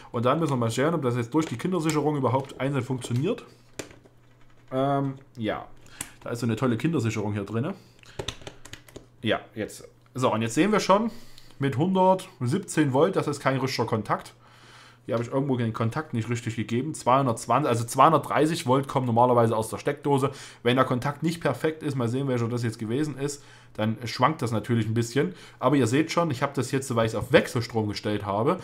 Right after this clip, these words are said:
sehe ich jetzt auch wunderbar, aha, zweihundertdreiundzwanzig, zweihundertvierundzwanzig, ein bisschen Schwankung gibt's immer. Das ist normal, zweihundertdreißig ist der Richtwert. Bei einigen Steckdosen hat man auch mal zweihundertzweiunddreißig oder sowas, das ist dann auch kein Problem.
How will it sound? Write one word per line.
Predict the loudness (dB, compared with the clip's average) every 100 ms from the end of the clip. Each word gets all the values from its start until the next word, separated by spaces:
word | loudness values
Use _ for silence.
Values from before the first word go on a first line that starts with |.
| -12 -6
sehe | 0 2
ich | 2
jetzt | 0 0
auch | 0 0
wunderbar, | -2 0 2 2 2
aha, | 0 0 -2 -14 -8
zweihundertdreiundzwanzig, | 0 2 2 2 0 0 0 -2 -2
zweihundertvierundzwanzig, | -2 -2 -2 -4 -2 -2 -2
ein | -2
bisschen | -2 -2
Schwankung | 2 4 4
gibt's | 0 -4
immer. | 0 2 0 -4 -10
Das | -8 -6
ist | -4
normal, | -2 2 2
zweihundertdreißig | 2 2 2 2 2 2 0
ist | -4 -4
der | -2
Richtwert. | -4 0 2 2 -2 -18 -12 -4
Bei | -2
einigen | 0 0 -2
Steckdosen | -4 -4 -2 -2
hat | -2
man | -2
auch | -2
mal | -2
zweihundertzweiunddreißig | -2 -2 -2 0 4 4 2 0 -2 -2
oder | -4
sowas, | -4 -2 -2 -4
das | -12
ist | -14 -12
dann | -10
auch | -10
kein | -10 -14
Problem. | -14 -14 -16